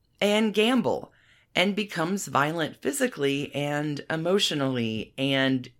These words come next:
just about every other way you can imagine.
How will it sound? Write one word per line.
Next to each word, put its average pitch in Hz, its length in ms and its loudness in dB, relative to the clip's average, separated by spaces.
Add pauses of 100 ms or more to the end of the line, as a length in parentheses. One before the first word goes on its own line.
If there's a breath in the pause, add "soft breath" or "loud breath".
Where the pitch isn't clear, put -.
(540)
just - 320 -2
about 196 280 2
every 214 280 2
other 214 240 2
way 214 180 0
you 214 200 0
can 233 220 -2
imagine. 214 760 0